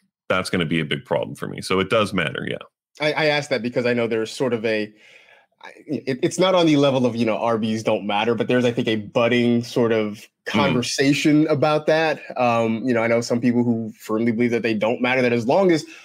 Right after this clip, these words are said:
Speaker 2: as long as the targets are coming a player's way, um, that they don't matter. And I guess, I guess it, I guess the corollary to that is that they matter if the targets stop coming. You know, if,
Speaker 1: Yes.
Speaker 2: if you have enough drops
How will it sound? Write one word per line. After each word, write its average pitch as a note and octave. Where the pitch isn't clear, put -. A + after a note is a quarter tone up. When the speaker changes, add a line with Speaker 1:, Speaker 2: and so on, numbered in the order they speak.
Speaker 2:
as C#3+
long G#3+
as G3
the E3+
targets D3
are B2
coming B2+
a -
player's A2+
way, G#2
um, G2+
that A2
they A2
don't G#2
matter. G#2
And A2
I A#2
guess, B2
I C#3+
guess D3
it, C#3+
I D#3+
guess -
the C#3+
corollary C#3+
to B2
that A#2
is G#2+
that A#2
they C3
matter C3+
if D3+
the B2+
targets B2
stop -
coming. -
You A2+
know, G2+
if, A#2+
Speaker 1:
Yes. A2
Speaker 2:
if -
you D3+
have D3+
enough C#3
drops F#3